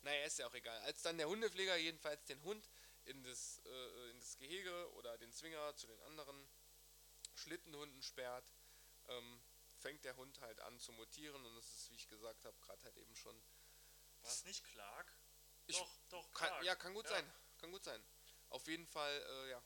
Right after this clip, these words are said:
Speaker 1: da geht's dann zum ersten Mal so richtig, richtig ab und da, da zeigt dann wirklich Rob Bottom, da haut der so richtig auf die Kacke. Also, das ist schon
Speaker 2: Das, das Geile muss man dazu sagen, der Hund, der, der spielt das ja verdammt geil, ne?
Speaker 1: Was meinst du?
Speaker 2: Wie der das rüberbringt.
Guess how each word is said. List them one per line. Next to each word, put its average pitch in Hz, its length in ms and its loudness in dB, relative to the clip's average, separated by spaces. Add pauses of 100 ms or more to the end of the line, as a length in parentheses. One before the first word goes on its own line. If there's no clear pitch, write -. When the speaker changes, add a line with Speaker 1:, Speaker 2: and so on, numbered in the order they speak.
Speaker 1:
da 139 100 2
geht's 147 200 -4
dann 139 180 -2 (100)
zum 131 200 -2
ersten 131 200 -2
Mal 123 100 -6
so 117 80 -8
richtig, 113 440 -2
richtig 113 300 -4
ab 110 140 -6
und 113 100 -8
da, 110 240 0
da 107 180 -4
zeigt - 280 -6
dann 117 120 -6
wirklich 117 320 -4
Rob 117 200 -4
Bottom, 110 440 -6
da 113 140 -10
haut 120 160 -4
der 117 80 -4
so 117 120 -6 (160)
richtig 123 320 2
auf 90 100 -10
die 104 100 -12
Kacke. 101 360 -10
Also, 110 320 -4 (420)
das 127 200 0
ist 123 100 4
schon 123 400 -2 (680)
Speaker 2:
Das, 127 200 0
das 131 200 0
Geile 165 240 4
muss 175 200 -4
man 156 100 -2
dazu 139 280 -2
sagen, 143 220 2
der 135 140 2
Hund, 185 180 -6
der, 139 200 4
der 123 120 -2
spielt - 300 -2
das 120 180 4
ja 123 80 0
verdammt 123 340 -2
geil, 117 300 2
ne? 127 260 -2 (520)
Speaker 1:
Was 123 140 -10
meinst 120 260 -8
du? 117 100 -10 (1160)
Speaker 2:
Wie 127 80 0
der 139 100 6
das 139 220 4
rüberbringt. 131 680 -2